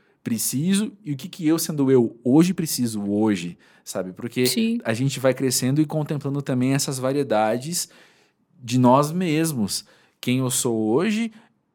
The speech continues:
Speaker 1: tem muitos paralelos com quem eu fui ontem, mas também tem suas diferenças. Então, eu já projeto, quando eu olho pro, pros cinco anos seguintes, eu posso talvez sofrer um pouco menos,
Speaker 2: Uhum.
Speaker 1: porque eu falando assim, "Ih, mas é que eu vou, já vou ser outra pessoa ali também." Então,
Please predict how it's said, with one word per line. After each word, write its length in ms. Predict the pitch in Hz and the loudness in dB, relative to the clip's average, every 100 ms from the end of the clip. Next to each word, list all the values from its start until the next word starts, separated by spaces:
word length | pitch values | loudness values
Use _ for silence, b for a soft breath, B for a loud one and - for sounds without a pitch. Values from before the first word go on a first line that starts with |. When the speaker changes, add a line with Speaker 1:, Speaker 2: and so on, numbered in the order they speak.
| _ _ _ - | _ _ _ -2
Speaker 1:
tem 160 | 127 | 0
muitos 720 | 120 123 135 175 175 143 123 | 0 0 2 2 2 -4 -8
paralelos 400 | - 110 101 101 | -4 -2 0 -2
com 100 | 107 | -6
quem 140 | 101 110 | -8 -6
eu 80 | 101 | -6
fui 220 | 117 107 | -6 -6
ontem, 380 | 92 90 92 - b - | -6 -8 -14 -18 b -6
mas 160 | 113 | -4
também 320 | - 117 104 | -2 0 0
tem 180 | 98 104 98 | 0 -4 -4
suas 260 | 113 104 | -6 -6
diferenças. 680 | 98 - 135 107 90 95 - B 123 | -6 -8 -6 -4 -8 -12 -18 B -8
Então, 320 | 120 123 131 | -4 0 2
eu 60 | 143 | 2
já 100 | 156 | 2
projeto, 540 | 151 160 143 151 190 | 4 4 6 4 2
quando 180 | - 127 | -2 2
eu 20 | 113 | 4
olho 220 | 127 127 | 4 2
pro, 380 | - 123 110 - b b b b | -2 -6 -6 -8 b b b b
pros 220 | - 113 | -4 0
cinco 360 | - 139 143 127 | 0 0 0 2
anos 480 | 117 110 101 - - | 2 2 0 -2 -4
seguintes, 560 | - 120 117 175 208 - | -4 -4 0 2 2 0
eu 140 | - | -4
posso 280 | - 135 135 | 0 2 2
talvez 260 | - 117 131 | 0 0 0
sofrer 260 | 123 - 127 | -2 -2 -4
um 60 | |
pouco 220 | 127 120 127 | -2 -6 0
menos, 340 | 135 - - | 2 0 -4
Speaker 2:
Uhum. 480 | 226 254 220 226 233 | 0 2 4 4 6
Speaker 1:
porque 140 | 262 | 6
eu 60 | 175 | 4
falando 240 | 202 185 | 2 0
assim, 260 | 180 - 165 156 | 0 -2 -4 -6
"Ih, 140 | 202 | -8
mas 220 | 180 175 208 | -6 -8 -8
é 40 | |
que 80 | 208 | -10
eu 60 | |
vou, 140 | 294 311 | -8 -4
já 120 | 320 | -2
vou 120 | 320 | -2
ser 120 | 302 311 | -4 -6
outra 180 | 320 | -8
pessoa 380 | 330 294 - 330 | -8 -8 -6 -6
ali 140 | 285 202 | -6 -6
também." 500 | 185 160 127 104 104 | -4 -4 -4 -4 -6
Então, 360 | - 151 208 | -4 0 0